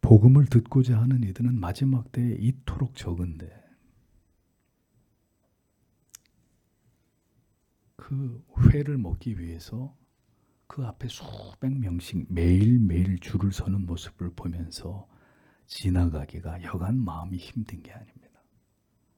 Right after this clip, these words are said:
참 마음이 서글퍼집니다. 좋아하는 대상에 대해서, 우리가 필요로 하는 것을 반드시 얻고자 하는 일에 대해서는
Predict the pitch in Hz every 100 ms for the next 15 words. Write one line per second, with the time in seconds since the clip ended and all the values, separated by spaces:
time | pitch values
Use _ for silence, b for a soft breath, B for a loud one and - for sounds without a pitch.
0 | _ - - 139 143 85 82 87 107 -
1 | - - 95 - - - - _ _ _
2 | _ _ _ _ _ _ _ _ _ _
3 | _ _ b b b b b - - -
4 | 123 170 156 147 160 95 95 - 104 107
5 | 98 78 - - - 131 147 131 - -
6 | 185 202 185 135 139 135 131 104 104 -
7 | 156 175 165 B - 101 113 131 - -
8 | 120 127 - 165 156 123 127 101 95 92
9 | 90 80 - 95 120 90 82